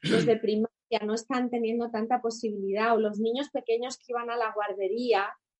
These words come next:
y que ahora no van a la guardería, ¿qué hacemos con ellos? Bueno, vamos a hacer rutina durante la semana, vamos a preparar actividades, eh, para que ellos sepan que de las diez a las doce de la mañana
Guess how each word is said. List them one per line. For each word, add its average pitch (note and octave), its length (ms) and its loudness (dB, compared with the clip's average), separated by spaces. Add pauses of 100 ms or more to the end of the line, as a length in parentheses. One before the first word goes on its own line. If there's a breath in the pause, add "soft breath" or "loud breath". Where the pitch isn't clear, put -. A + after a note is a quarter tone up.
(200)
y A3+ 160 -2
que B3 100 2
ahora A3+ 340 6
no A#3 180 0
van C4 180 4
a E4+ 80 2
la A#3+ 120 4
guardería, F#3+ 680 2
¿qué B3+ 60 2
hacemos B3 420 -2
con F3+ 200 -4
ellos? F3 280 -6
Bueno, F#3+ 260 0
vamos A#3+ 320 0
a E4 60 2
hacer C4+ 280 0
rutina - 300 -2 (360)
durante A#3+ 280 -2
la B3 120 0
semana, A3 680 -2 (400)
vamos A3+ 460 0
a C4 140 4
preparar A3+ 560 4
actividades, B3 1000 0 (300)
eh, G#3 280 0
para A#3 220 4
que C4 100 -2
ellos D4 240 2
sepan C4 520 2
que A#3 140 4
de A3 120 4
las G#3 500 4
diez A#3+ 360 0
a F4 60 6
las D#4 220 4
doce F#4 260 2
de D#4+ 100 4
la F4+ 120 2
mañana B3+ 680 0